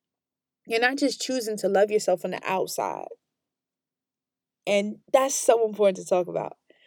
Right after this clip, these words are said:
Again, we talked about the Black Girl at a Peter Hour meet and greet, but we talked about you gotta do more than just talking about it. You have to. Black self-love is different because you have to mean it.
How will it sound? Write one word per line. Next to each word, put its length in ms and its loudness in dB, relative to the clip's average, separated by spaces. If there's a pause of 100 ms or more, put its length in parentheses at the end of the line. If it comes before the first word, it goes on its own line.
(340)
Again, 300 6
we 100 0
talked 240 6
about 240 4
the 80 0
Black 300 4
Girl 140 6
at 60 4
a 40 2
Peter 320 8
Hour 140 6
meet 260 0
and 120 4
greet, 360 -4
but 260 0 (760)
we 140 -2
talked 240 4
about 180 4
you 120 6
gotta 180 0
do 140 -2
more 240 0
than 140 -2
just 200 -8
talking 340 0
about 260 -8
it. 180 -10 (640)
You 120 -8
have 440 -2
to. 360 -8 (1600)
Black 180 6
self-love 460 6
is 240 2
different 360 2
because 320 -2
you 80 -6
have 260 -4
to 80 -12
mean 340 -2
it. 160 -12